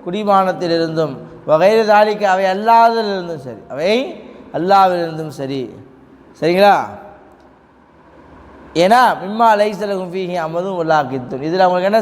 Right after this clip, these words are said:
செய்யல? எந்த ஒரு வேலையும் இல்ல, எந்த ஒரு உழைப்பும் இல்ல. அப்ப ஃபல் மன்னுல் மஷ்ஹூர், இந்த மண் என்பது பிரபலமாக்கப்பட்டக்கூடிய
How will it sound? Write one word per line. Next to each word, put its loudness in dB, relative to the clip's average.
செய்யல? 2
எந்த -4
ஒரு 2
வேலையும் 2
இல்ல, 2
எந்த -4
ஒரு 0
உழைப்பும் -8
இல்ல. -6
அப்ப -2
ஃபல் 2
மன்னுல் 0
மஷ்ஹூர், -2
இந்த -4
மண் 0
என்பது 0
பிரபலமாக்கப்பட்டக்கூடிய 0